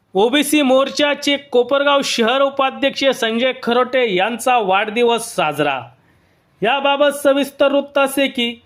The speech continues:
कोपरगाव शहरातील सामाजिक कार्यकर्ते संजय खरोटे यांचा वाढदिवस मोठ्या उत्साहात साजरा करण्यात आला आहे.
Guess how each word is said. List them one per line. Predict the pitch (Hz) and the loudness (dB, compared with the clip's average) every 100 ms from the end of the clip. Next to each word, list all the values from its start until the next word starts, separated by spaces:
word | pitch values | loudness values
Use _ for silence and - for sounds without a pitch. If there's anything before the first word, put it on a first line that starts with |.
| _ _ - | _ _ -2
कोपरगाव | 226 262 277 285 285 | 0 2 2 2 0
शहरातील | 269 254 262 277 277 285 262 | 0 0 2 2 0 0 -2
सामाजिक | - 208 220 269 262 285 - | -2 -2 0 0 -2 -4 -4
कार्यकर्ते | 247 262 262 262 240 240 160 - - _ _ | -2 -4 -2 -2 0 -2 -4 -6 -18 _ _
संजय | - 208 247 285 277 | -6 -2 0 0 0
खरोटे | 262 277 269 269 175 127 _ _ _ _ - | 0 2 2 0 -2 -6 _ _ _ _ -6
यांचा | 165 254 262 285 | -4 -2 -2 0
वाढदिवस | 247 180 208 262 277 277 269 | 0 0 0 0 2 0 0
मोठ्या | 254 262 269 | -2 0 0
उत्साहात | 226 226 - 247 262 | 0 0 -2 -2 -2
साजरा | - 226 214 233 226 | -4 -4 -2 -2 -4
करण्यात | 233 220 220 220 - | -4 -4 -4 -4 -4
आला | 180 190 190 190 | -2 0 -2 -2
आहे. | 151 147 131 | -4 -2 -2